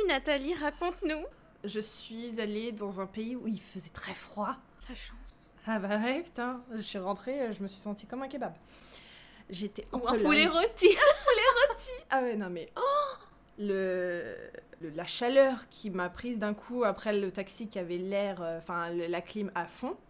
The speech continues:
Speaker 2: euh, j-, j'ai cru que j'allais, euh, fondre
Speaker 1: Ouais, c'est très
Speaker 2: dans ma
Speaker 1: violent.
Speaker 2: rue. C'était horrible. Et pourtant, j'ai bien dormi, hein.
Speaker 1: Et cette... oui, cette nuit, ça a été, t'as pas eu chaud ?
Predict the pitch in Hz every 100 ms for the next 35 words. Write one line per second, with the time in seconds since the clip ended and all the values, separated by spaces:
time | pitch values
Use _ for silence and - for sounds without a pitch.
0 | - - - - 165 160 156 160 - 175
1 | 180 - 247 214 190 208 233 185 175 170
2 | - - - - - 247 233 - - -
3 | - - - - 226 208 190 220 240 226
4 | 185 196 - - - - 220 - - 254
5 | 220 208 196 180 - 349 220 175 311 403
6 | 427 392 277 - - - 233 202 240 214
7 | 254 285 294 240 214 302 302 202 202 359
8 | 359 240 311 -